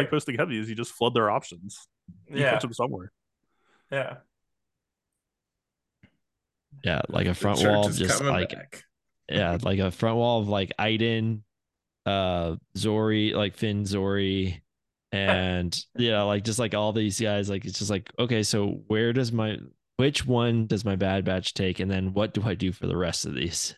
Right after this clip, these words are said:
Speaker 1: <laughs> Right. Right. Uh,
Speaker 3: Yeah, it's gonna be interesting.
Speaker 4: Well,
Speaker 1: Yeah.
Speaker 4: so,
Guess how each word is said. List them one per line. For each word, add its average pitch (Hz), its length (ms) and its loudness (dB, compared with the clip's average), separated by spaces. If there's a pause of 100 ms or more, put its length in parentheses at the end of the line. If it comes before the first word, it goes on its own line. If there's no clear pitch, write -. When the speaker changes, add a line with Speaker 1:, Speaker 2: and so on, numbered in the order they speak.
(100)
Speaker 1:
<laughs> - 140 -14
Right. - 460 -8 (580)
Right. 113 260 -2 (1300)
Uh, 185 180 -12
Speaker 3:
Yeah, - 140 -4
it's - 140 -10
gonna - 160 -2
be - 120 -2
interesting. - 460 -6 (960)
Speaker 4:
Well, 156 220 6
Speaker 1:
Yeah. 139 60 0
Speaker 4:
so, 143 560 4